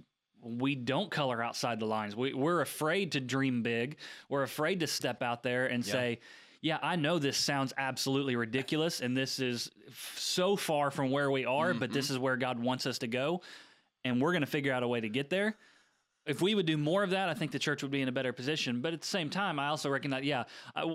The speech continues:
Speaker 1: God wants us to have a ten million dollar building, and there's
Speaker 2: Right.
Speaker 1: twenty people with a hundred thousand dollar budget.
Speaker 2: Maybe God
Speaker 1: That
Speaker 2: wants you to
Speaker 1: seems,
Speaker 2: hire another
Speaker 1: that
Speaker 2: staff
Speaker 1: seems
Speaker 2: member and disciple
Speaker 1: irrational,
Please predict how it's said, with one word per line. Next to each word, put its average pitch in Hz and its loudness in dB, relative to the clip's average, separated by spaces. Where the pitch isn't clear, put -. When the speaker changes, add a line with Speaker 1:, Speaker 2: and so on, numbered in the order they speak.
Speaker 1:
God 185 0
wants 214 2
us 190 0
to 165 0
have 156 2
a 135 0
ten 196 2
million 196 2
dollar 180 2
building, 160 2
and 139 0
there's 131 0
Speaker 2:
Right. - -12
Speaker 1:
twenty 165 2
people 160 0
with 135 2
a 131 -2
hundred 147 0
thousand 135 -2
dollar 123 0
budget. 156 -2
Speaker 2:
Maybe 190 -2
God 226 2
Speaker 1:
That 202 2
Speaker 2:
wants 196 2
you 170 2
to 151 4
Speaker 1:
seems, 151 2
Speaker 2:
hire 180 4
another 165 2
Speaker 1:
that - -2
Speaker 2:
staff 175 2
Speaker 1:
seems 285 2
Speaker 2:
member 233 4
and 196 2
disciple 202 4
Speaker 1:
irrational, 165 0